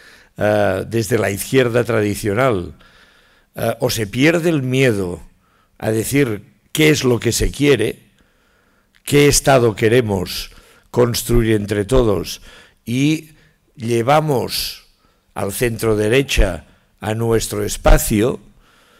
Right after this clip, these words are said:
y eso solo se puede conseguir poniendo encima de la mesa para qué queremos la independencia. Este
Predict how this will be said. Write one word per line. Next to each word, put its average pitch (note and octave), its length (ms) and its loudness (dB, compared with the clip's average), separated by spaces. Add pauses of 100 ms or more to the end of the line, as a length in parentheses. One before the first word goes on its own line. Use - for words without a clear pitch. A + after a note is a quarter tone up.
y A#2 180 -2
eso C#3 200 2
solo C3 300 2
se A2+ 160 0
puede G#2+ 260 4
conseguir A2 760 0 (440)
poniendo B2+ 500 2
encima B2 340 0
de A#2 60 2
la A2+ 140 4
mesa B2+ 540 0 (340)
para A2 360 2
qué D#3 220 2
queremos F#2+ 500 2
la F#2+ 140 2
independencia. F#2 920 -2 (680)
Este E3+ 580 0